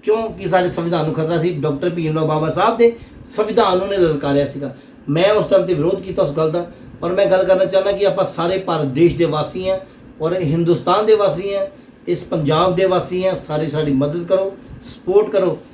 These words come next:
ਕਿਉਂਕਿ ਅਗਲੇ ਇਲੈਕਸ਼ਨ ਮੈਂ ਲੜਨੇ, ਕਿਉਂਕਿ ਮੈਨੂੰ ਲੋਕਾਂ ਨੇ ਵੋਟਾਂ ਬਹੁਤ ਘੱਟ ਪਾਈਆਂ, ਮੈਂ ਬਹੁਤ ਜ਼ਿਆਦਾ ਥੱਲੇ ਲੱਗ ਗਿਆ।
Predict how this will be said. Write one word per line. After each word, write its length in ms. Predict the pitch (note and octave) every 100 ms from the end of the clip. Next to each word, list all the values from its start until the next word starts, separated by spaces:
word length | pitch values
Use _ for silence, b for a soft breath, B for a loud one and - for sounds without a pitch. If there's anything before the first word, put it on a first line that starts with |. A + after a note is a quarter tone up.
| -
ਕਿਉਂਕਿ 240 | F3 F3 G3
ਅਗਲੇ 180 | F#3+ G3+
ਇਲੈਕਸ਼ਨ 340 | F#3+ - F3+
ਮੈਂ 220 | F3+ F3+
ਲੜਨੇ, 240 | F#3+ E3+ D#3+
ਕਿਉਂਕਿ 240 | F3 F3
ਮੈਨੂੰ 200 | F3+ F3+
ਲੋਕਾਂ 220 | E3+ F3+
ਨੇ 60 | F3
ਵੋਟਾਂ 260 | D#3+ E3
ਬਹੁਤ 200 | F3 F3+
ਘੱਟ 120 | F3 D3
ਪਾਈਆਂ, 320 | D#3 E3 F3+ - B - -
ਮੈਂ 180 | D3+ F3+
ਬਹੁਤ 360 | C3 D#3 G3+ F3
ਜ਼ਿਆਦਾ 200 | F3+ -
ਥੱਲੇ 240 | D3+ D#3
ਲੱਗ 160 | D3+ C#3
ਗਿਆ। 200 | E3